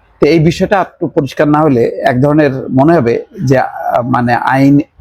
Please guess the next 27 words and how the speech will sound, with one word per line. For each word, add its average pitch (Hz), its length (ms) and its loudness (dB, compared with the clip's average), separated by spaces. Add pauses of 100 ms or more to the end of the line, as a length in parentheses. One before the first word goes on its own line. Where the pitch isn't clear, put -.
(140)
আইনগত 143 420 0
প্রক্রিয়ায় 156 460 0
তো 214 100 -2
সবকিছু 185 440 -2
হচ্ছে, 165 340 -4 (920)
এটা 131 140 2
তো 151 140 0
আর 135 180 0
শেখ 143 240 -4
হাসিনার 123 400 0
আমল 117 320 -2
না 92 180 -4 (540)
যে 117 520 0 (360)
অ্যারেস্ট 143 340 0
করলো 160 340 2
তারপরে 123 520 0 (320)
উধাও, 131 420 0 (1300)
খোঁজ 143 280 0
নাই, 101 240 -6 (680)
হয় 156 140 2
একেবারে 160 340 0
চিরতরে 160 460 0
উধাও, 175 460 0 (100)
অথবা 147 320 0
কিছুদিন 143 640 -4
পরে 123 260 0
আবার 117 200 0